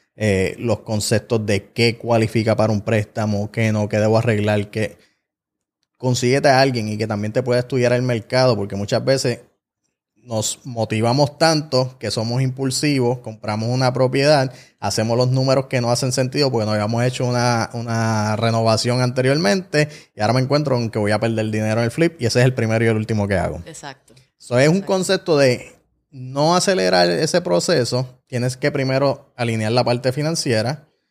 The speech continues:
Speaker 1: y segundo, haz una alianza con alguien que ya sea un, un agente de bienes raíces o sea una persona que ya está haciendo inversiones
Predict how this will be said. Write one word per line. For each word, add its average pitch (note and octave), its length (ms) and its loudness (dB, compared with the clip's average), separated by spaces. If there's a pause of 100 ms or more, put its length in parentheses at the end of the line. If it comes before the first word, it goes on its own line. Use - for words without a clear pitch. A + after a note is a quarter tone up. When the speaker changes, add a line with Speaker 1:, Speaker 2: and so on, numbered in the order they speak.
(340)
Speaker 1:
y C3 160 -4
segundo, C#3 680 2 (460)
haz A#2+ 120 -4
una D#3 140 0
alianza E3 440 2
con D3 200 -4
alguien D3 400 -2
que A2 320 -4
ya A#2 140 2
sea C#3 380 0
un, B2+ 520 -4
un B2 160 -12
agente B2+ 280 0
de A#2+ 40 2
bienes A#2+ 180 0
raíces D#3+ 560 2 (240)
o A2+ 80 -8
sea B2+ 120 -2
una B2 80 2
persona B2+ 240 0
que A#2+ 120 2
ya A#2 100 4
está B2+ 180 -2
haciendo B2+ 260 -2
inversiones D3 720 0